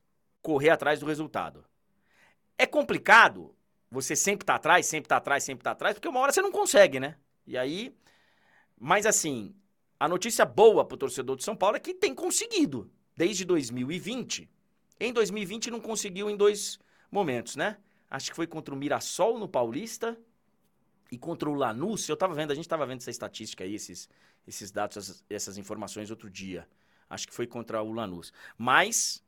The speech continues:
tem conseguido. Então, alguém falou aqui da, da pesquisa do Camisa vinte e um, o Lucas, né? Eu vi, cara, a pesquisa lá de melhor narrador e tal.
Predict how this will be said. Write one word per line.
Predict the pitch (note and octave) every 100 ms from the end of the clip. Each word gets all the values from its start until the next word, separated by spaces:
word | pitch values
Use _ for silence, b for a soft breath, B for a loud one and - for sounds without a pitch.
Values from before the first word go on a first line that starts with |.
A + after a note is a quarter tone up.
| _
tem | - D#3
conseguido. | E3 F#3 F#3+ D#3 B2+ E2+ - _ _ _ _ _ _ _ _
Então, | G#2+ - C3 D#3+ E3+ D#3+ B2+ b b
alguém | B2 C#3+ F3+
falou | D3 B2+
aqui | - C3+
da, | B2+ A2 F#2+ E2+ _ _ _ _
da | -
pesquisa | G#2 A2+ - - A2
do | G#2
Camisa | G2+ G#2 G#2 G2
vinte | G2+ -
e | A2+
um, | C3+ A2 -
o | A#2
Lucas, | A2+ B2+ A#2+ F#2+
né? | A2+ -
Eu | D3+
vi, | F#2 G#2+ D3
cara, | G2 F2 D#2+
a |
pesquisa | - F2+ - A2 E2+
lá | G#2+
de | G2
melhor | F#2 G2+
narrador | G2 F2+ D#2+ F#2+
e |
tal. | - F#2 G#2